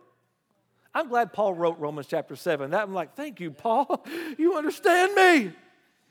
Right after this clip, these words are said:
I mean, you're, like, right in my living room saying these words. 'Cause I can remember growing up, I grew up at, in, in a, well, I, I grew up in a,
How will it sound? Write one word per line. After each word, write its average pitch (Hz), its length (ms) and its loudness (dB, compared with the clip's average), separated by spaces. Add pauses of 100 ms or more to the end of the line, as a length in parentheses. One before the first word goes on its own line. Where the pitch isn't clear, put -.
(240)
I 240 60 -4
mean, 254 120 -2
you're, 349 160 0
like, 277 180 4
right 311 220 6
in 359 120 0
my 320 140 6
living 339 380 2
room 240 200 2
saying 214 320 0
these 180 200 -6
words. 143 520 -8 (560)
'Cause 294 60 2
I 359 80 2
can 359 100 -6
remember 285 380 0
growing 233 400 0
up, 254 200 4
I 254 120 -4
grew 247 200 -2
up 226 280 -4
at, 196 280 -4
in, 196 240 -10 (120)
in 185 100 -8
a, 160 180 -4 (1300)
well, 233 260 -2 (320)
I, 226 220 -4
I 226 60 -4
grew 247 180 -6
up 233 120 -6
in 202 120 -4
a, 165 80 -6